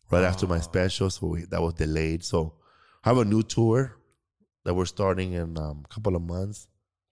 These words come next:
Speaker 1: probably in August.
Speaker 2: How many tour dates do you usually do on a,
Speaker 1: Like
Speaker 2: on a tour?
Speaker 1: thirty.
Speaker 2: Oh, wow. Thirty di-, different cities? Or?
Speaker 1: Yeah. Twenty probably this year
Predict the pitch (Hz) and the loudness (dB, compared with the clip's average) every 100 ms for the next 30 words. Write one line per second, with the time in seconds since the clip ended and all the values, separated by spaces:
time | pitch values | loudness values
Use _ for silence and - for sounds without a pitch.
0 | _ _ _ _ - 95 92 98 92 98 | _ _ _ _ 2 4 4 0 -2 0
1 | 107 120 - _ _ _ _ _ _ - | 0 -4 -6 _ _ _ _ _ _ -4
2 | 110 104 - 110 101 104 - 101 107 101 | -2 -2 -4 -6 -4 -6 -4 -4 -2 -4
3 | 92 104 95 82 117 80 - 117 117 131 | -6 -4 -4 -2 -2 0 4 6 6 4
4 | 147 - _ - 123 101 143 123 - 123 | -2 -12 _ -16 -10 -6 -4 -4 -4 -4
5 | 101 - 104 98 113 - - 151 214 - | -4 -10 -8 -6 -4 -4 0 0 0 0
6 | 104 98 95 98 - _ _ _ - - | 4 6 6 0 -6 _ _ _ -6 0
7 | 113 113 117 - 123 117 120 117 - 131 | 2 2 0 0 0 0 -2 -2 -2 -4
8 | 123 | -4